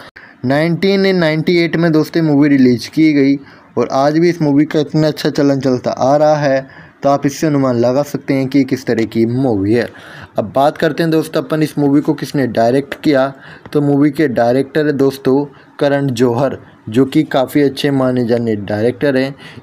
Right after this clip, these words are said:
इन्होंने दोस्तों movie की direction को काफ़ी अच्छे से संभाला है। अब बात कर लेते हैं अपन movie की rating के बारे में। तो movie को दोस्तों आईएमडीबी की तरफ से दस में से सात पॉइंट पाँच की रेटिंग दी गई है। And Rotten Tomatoes ने दोस्तों इस movie को अस्सी परसेंट तक फ्रेश बताया है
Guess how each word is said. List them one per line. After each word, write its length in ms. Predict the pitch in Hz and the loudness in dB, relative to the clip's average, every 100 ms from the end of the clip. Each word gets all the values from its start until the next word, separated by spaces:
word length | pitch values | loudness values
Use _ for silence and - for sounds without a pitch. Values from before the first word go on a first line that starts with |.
| 123 | -2
इन्होंने 300 | 135 147 160 | 0 0 2
दोस्तों 340 | 147 143 156 | 0 0 0
movie 280 | 139 135 139 | 2 2 2
की 180 | 139 147 | 0 -2
direction 540 | 127 117 117 - 131 | 0 0 -2 -2 -4
को 160 | 127 127 | -2 -2
काफ़ी 360 | 127 117 104 120 | 0 -4 -2 -4
अच्छे 320 | 113 - 117 | -4 -4 -6
से 220 | - 113 107 | -2 -2 -2
संभाला 500 | - 123 107 98 95 | -4 -4 -2 -4 -2
है। 260 | 117 101 - - - - - | -2 -2 -6 -20 -20 -16 -8
अब 120 | 113 | -6
बात 260 | 101 131 143 | 0 0 0
कर 100 | 160 | 0
लेते 260 | 151 151 160 | 0 0 -2
हैं 60 | |
अपन 120 | 151 | -2
movie 240 | 147 139 139 | 0 2 2
की 160 | 135 135 | 2 0
rating 340 | 123 120 143 | 0 0 0
के 100 | 156 | 0
बारे 240 | 143 139 143 | 2 0 0
में। 120 | 143 | 0
तो 100 | 147 | 0
movie 260 | 131 131 139 | 2 2 2
को 140 | 156 | 2
दोस्तों 340 | 139 135 - 131 | 0 -2 0 0
आईएमडीबी 520 | 123 120 117 131 139 | 0 0 0 2 0
की 120 | 151 | -2
तरफ 280 | 131 123 120 | 0 -2 -2
से 140 | - 113 | -2 -2
दस 240 | 127 127 | -2 -2
में 100 | 139 143 | -2 0
से 240 | 143 139 139 - - - - | 0 0 -2 -18 -20 -12 -2
सात 260 | 143 143 | 0 0
पॉइंट 340 | - 139 131 - | -2 -2 -4 -4
पाँच 240 | 123 117 | -6 -4
की 140 | - | 0
रेटिंग 380 | 135 120 113 113 | 0 0 -4 -4
दी 140 | 120 117 | -2 -2
गई 280 | 98 98 | -2 -4
है। 140 | 117 101 - - _ | -4 -6 -12 -20 _
And 180 | 135 151 | -6 -2
Rotten 420 | 156 151 151 160 | 0 0 0 -2
Tomatoes 540 | 156 147 139 156 156 170 | -2 -4 -4 -2 -2 -4
ने 80 | 151 | -2
दोस्तों 360 | 139 135 160 | -2 -2 -4
इस 120 | 147 139 | -4 -2
movie 240 | 139 156 | -2 -2
को 160 | 151 135 | -2 -4
अस्सी 320 | 139 - 165 | -4 -2 -4
परसेंट 440 | 165 139 156 147 | -2 -4 -4 -4
तक 120 | 143 139 | -6 -6
फ्रेश 300 | 135 131 127 | -4 -4 -4
बताया 380 | 117 123 139 156 | -6 0 0 2
है 260 | 147 143 | 2 0